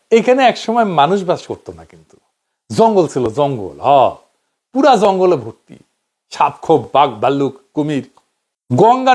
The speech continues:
নদী তার গতি পরিবর্তন করে পদ্মা হিসাবে এই অঞ্চলে প্রবাহিত হইতে শুরু করে। এইটা হয় মোগল সাম্রাজ্যের শুরুর দিকে। সেই সময় মোগল সম্রাট এইখানে জমির পত্তন দেয়, তাদেরকে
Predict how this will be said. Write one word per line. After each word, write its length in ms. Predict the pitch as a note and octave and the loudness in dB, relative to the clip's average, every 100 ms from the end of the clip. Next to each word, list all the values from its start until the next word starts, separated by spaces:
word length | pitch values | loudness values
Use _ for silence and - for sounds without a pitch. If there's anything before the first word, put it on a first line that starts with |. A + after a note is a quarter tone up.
| B3 | 2
নদী 200 | A#3 C4+ - | -2 -2 2
তার 180 | B3 B3+ - G3 | 2 2 -8 -2
গতি 180 | D4 A#3+ G#3 | -2 0 0
পরিবর্তন 400 | F#3 F3 F3 F#3+ F3+ | 2 0 0 -2 2
করে 160 | G3+ G#3+ - - | 2 2 -4 0
পদ্মা 320 | C4+ G3+ A3+ G#3 | 2 2 2 2
হিসাবে 260 | E3+ A3+ A#3 | 2 2 4
এই 60 | G#3+ E3+ | 4 2
অঞ্চলে 260 | - G3+ A3 | -2 -2 0
প্রবাহিত 320 | G3+ E3 D3+ A#2 | 0 0 0 -4
হইতে 160 | A2 A2 | -8 -12
শুরু 160 | - F#2+ F2+ | -12 -16 -18
করে। 140 | E2+ - _ G3 | -20 -20 _ 2
এইটা 260 | A3+ A3+ C4+ G#3 | 2 4 4 6
হয় 200 | A#3+ C#4 C4+ - _ _ _ | 4 2 -2 -20 _ _ _
মোগল 240 | F3 B3 C#4 C#4 | -2 0 0 -2
সাম্রাজ্যের 420 | C4 A#3 G3 A3+ | -4 -4 -4 -8
শুরুর 200 | - B3+ A#2+ | -6 -8 -10
দিকে। 180 | G2 - _ _ _ _ _ _ - | -16 -20 _ _ _ _ _ _ -4
সেই 180 | - C4 C#4+ | 2 2 2
সময় 220 | D4+ C#4 | 0 2
মোগল 200 | A#3+ A#3 A#3+ | 2 2 0
সম্রাট 320 | A#3+ A3+ A3+ - _ _ G#3 | 0 2 2 0 _ _ 2
এইখানে 460 | A3+ - G3 D3 A#2+ A2 | 2 2 -2 0 -4 -2
জমির 280 | E3 G#3+ G#3 - | 0 0 0 0
পত্তন 320 | B3+ B3+ D#3 G#2 | -2 -2 -8 -8
দেয়, 200 | F2+ - _ _ _ _ _ G3+ | -12 -16 _ _ _ _ _ 0
তাদেরকে 440 | G#3 D4 A#3 | 2 2 2